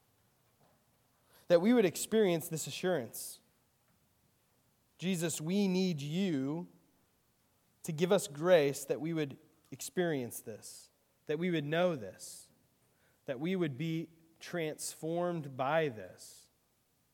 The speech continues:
Jesus, would you be honored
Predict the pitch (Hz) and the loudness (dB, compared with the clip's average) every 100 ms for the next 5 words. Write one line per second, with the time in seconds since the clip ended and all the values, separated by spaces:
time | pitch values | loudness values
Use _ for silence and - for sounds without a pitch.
0 | _ _ _ _ _ _ _ _ _ _ | _ _ _ _ _ _ _ _ _ _
1 | _ _ _ _ - 175 151 147 139 143 | _ _ _ _ -6 -4 -4 -6 -8 -8
2 | 135 175 160 135 135 160 165 123 98 | -6 -4 -4 -6 -4 -2 -2 -4 -8